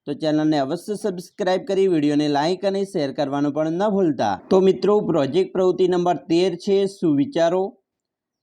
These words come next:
આની અંદર આપણે કેવી રીતે પ્રવૃત્તિ કરવાની છે તેની ટૂંકમાં સમજ મેળવીએ. તમે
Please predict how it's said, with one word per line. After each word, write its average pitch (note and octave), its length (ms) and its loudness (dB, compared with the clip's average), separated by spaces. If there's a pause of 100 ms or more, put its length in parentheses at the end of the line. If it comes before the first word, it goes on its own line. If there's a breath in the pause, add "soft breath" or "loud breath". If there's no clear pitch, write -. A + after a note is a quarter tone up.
(360)
આની F3 260 0
અંદર G#3 240 0
આપણે G3+ 320 0
કેવી F3 300 -2
રીતે F#3 260 -2
પ્રવૃત્તિ F3 480 -2
કરવાની F3 460 -2
છે F#3+ 200 -2
તેની F3 380 -2
ટૂંકમાં E3+ 520 -4
સમજ D#3 400 -6
મેળવીએ. D#3 680 -2 (1500)
તમે G#3 380 -2